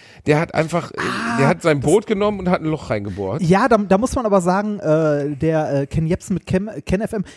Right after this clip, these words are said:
Speaker 2: der ist halt in unserer Bubble, ne? Also in unserer Welt ist der komplett am Arsch, aber, ähm, in der Verschwörungsrechtsszene ist der ein Held. Und der verdient sich doof damit.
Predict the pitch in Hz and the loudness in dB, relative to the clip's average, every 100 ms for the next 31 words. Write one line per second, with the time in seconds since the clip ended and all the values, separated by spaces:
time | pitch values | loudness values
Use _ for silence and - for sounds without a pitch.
0 | - 180 185 - 185 180 170 - 233 302 | -4 -4 0 2 2 0 -6 0 0 2
1 | 170 143 123 113 127 123 113 110 165 175 | 2 2 2 2 2 2 0 0 -2 -2
2 | 139 156 196 262 175 147 143 190 - 170 | -2 -2 -2 -2 0 2 2 0 -4 -10
3 | - 180 175 170 - 170 - 175 156 156 | -4 0 0 0 0 0 2 0 -2 -6
4 | 151 131 170 - - 160 151 156 156 156 | -6 -4 -4 -6 -8 -2 4 6 6 4
5 | 143 147 143 160 160 160 151 147 143 - | 2 0 0 -4 -4 0 2 2 2 0
6 | - - 233 202 160 143 135 208 - - | -2 2 2 2 0 -2 -4 -4 -6 -12
7 | - - - - 151 143 127 - - 143 | -12 -12 -12 -8 -6 -4 -6 -6 0 2
8 | 143 202 - - - - 151 185 160 151 | 2 -2 -4 -16 -8 -6 0 2 2 2
9 | 220 113 110 - - _ _ 170 180 147 | -2 -4 -6 -10 -12 _ _ 2 4 4
10 | 165 147 147 - - 127 127 269 - - | 4 2 0 0 -4 -2 0 0 -2 -4
11 | 117 117 110 - | -4 -4 -4 -4